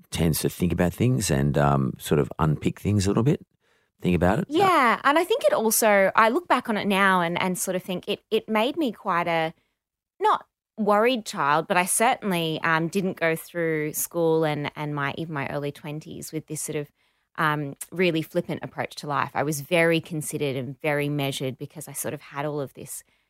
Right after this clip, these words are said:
Speaker 2: experience in making quite adult decisions, which is a, a lovely thing, but also kind of sometimes doesn't allow children just to be carefree.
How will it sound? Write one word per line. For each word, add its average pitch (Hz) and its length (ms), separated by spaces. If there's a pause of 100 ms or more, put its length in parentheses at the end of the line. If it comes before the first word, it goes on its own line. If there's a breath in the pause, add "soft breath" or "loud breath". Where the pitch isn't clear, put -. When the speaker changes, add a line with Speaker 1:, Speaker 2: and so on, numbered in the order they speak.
(120)
Speaker 2:
experience 151 720
in 151 100
making 143 340
quite 135 260
adult - 260
decisions, 156 400
which 233 120 (300 soft breath)
is 302 140
a, 277 240
a 190 40
lovely 240 280
thing, 466 220
but - 120
also - 320
kind 175 380
of 175 180
sometimes 180 560
doesn't 170 280
allow 160 340
children 156 500
just 151 300
to 196 100
be 165 400
carefree. 160 520